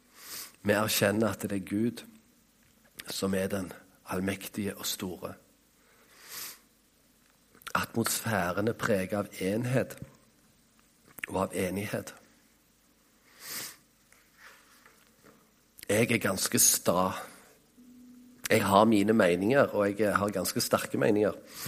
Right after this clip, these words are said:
Og til tider så kan jeg sikkert være uenig med de fleste av dere. Men det er ikke det Gud snakker om her, og det er ikke det jeg prøver å illustrere.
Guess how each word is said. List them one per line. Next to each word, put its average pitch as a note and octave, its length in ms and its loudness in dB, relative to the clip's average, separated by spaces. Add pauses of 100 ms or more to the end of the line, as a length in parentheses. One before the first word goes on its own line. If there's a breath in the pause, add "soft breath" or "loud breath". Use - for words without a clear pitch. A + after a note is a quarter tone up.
(1500 loud breath)
Og G2+ 100 -4
til A#2 100 0
tider G#2 300 2
så G#2+ 120 -2
kan G#2 140 -2
jeg G2 100 -2
sikkert G#2 260 -2
være G2+ 180 2
uenig F#2+ 500 -2
med F#2+ 80 -6
de F#2 100 -6
fleste F2 400 -4
av F#2 100 0
dere. F#2 220 -6 (1200 loud breath)
Men G#2 80 2
det A2+ 60 6
er G#2 60 4
ikke B2+ 200 8
det A#2+ 140 10
Gud B2 160 4
snakker A2 340 -2
om B2 80 2
her, B2 160 0 (760 loud breath)
og G2+ 80 2
det A2 40 6
er G#2+ 60 4
ikke G#2+ 160 4
det G#2+ 120 8
jeg G#2+ 120 6
prøver G2+ 180 4
å G2+ 80 6
illustrere. G#2 460 2